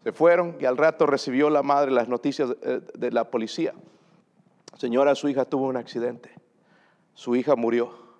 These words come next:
Murieron todos los que estaban en el carro. No pu-, estaba todo destruido el carro, todo de-, destrozado. A-, apenas pudimos sacar los, los, los cuerpos en, en,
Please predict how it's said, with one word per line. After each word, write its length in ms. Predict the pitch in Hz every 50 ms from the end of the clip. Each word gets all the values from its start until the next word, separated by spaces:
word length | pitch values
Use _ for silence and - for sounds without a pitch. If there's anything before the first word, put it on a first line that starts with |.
| _ _
Murieron 400 | - 107 110 127 135 139 143 127
todos 320 | - - 151 147 147 143 143
los 140 | 135 -
que 60 | - 123
estaban 400 | - - 135 127 127 127 123 - - - - _ _ _ _ -
en 120 | - 113
el 140 | 110 110 107
carro. 420 | - 147 139 143 147 143 135 135 - - - _ _ _ _
No 280 | - 117 127 139 139 -
pu-, 200 | 131 131 127 - - - - - -
estaba 400 | - 107 - - 151 147 143 143 -
todo 260 | 151 143 147 147 143
destruido 560 | 131 127 127 - - - 147 139 143 143 139
el 80 | 120 -
carro, 360 | - 143 147 151 143 135 139
todo 420 | - - 143 135 131 127 127 131
de-, 240 | - 123 113 - - - - - - _ _
destrozado. 880 | - 113 117 117 - - - 123 117 - - 151 147 147 147 143 143 139 143 -
A-, 240 | - 127 - 127
apenas 360 | 127 - - 135 139 131 135 -
pudimos 360 | - 143 131 131 135 127 -
sacar 380 | - 127 - - 131 135 131
los, 220 | 131 123 - - -
los, 280 | - - 123 117 - - - -
los 200 | 131 123 117 -
cuerpos 400 | - 147 135 - - 127 - -
en, 300 | - - 127 131 - -
en, 180 | 131 - -